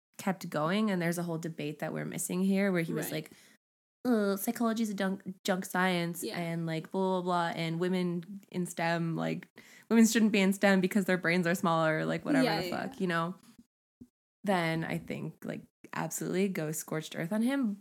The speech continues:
Speaker 1: But even still,
Speaker 2: Mm-hmm.
Speaker 1: even still, actually, even if he was terrible to you,
Speaker 2: Mm-hmm.
Speaker 1: this is your best friend of I
Speaker 2: Yeah.
Speaker 1: don't know how many years. Like, this is a conversation that you have with her
Speaker 2: Mm-hmm.
Speaker 1: and not something that you post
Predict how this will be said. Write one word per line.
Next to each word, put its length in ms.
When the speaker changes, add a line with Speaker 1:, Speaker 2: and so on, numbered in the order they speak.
Speaker 1:
But 340
even 380
still, 680
Speaker 2:
Mm-hmm. 400
Speaker 1:
even 320
still, 300
actually, 400
even 280
if 80
he 120
was 160
terrible 420
to 160
you, 300
Speaker 2:
Mm-hmm. 360
Speaker 1:
this 120
is 120
your 120
best 280
friend 400
of 100
I 40
Speaker 2:
Yeah. 60
Speaker 1:
don't 80
know 100
how 180
many 260
years. 280
Like, 160
this 140
is 140
a 40
conversation 580
that 100
you 80
have 220
with 140
her 460
Speaker 2:
Mm-hmm. 360
Speaker 1:
and 160
not 200
something 240
that 120
you 80
post 680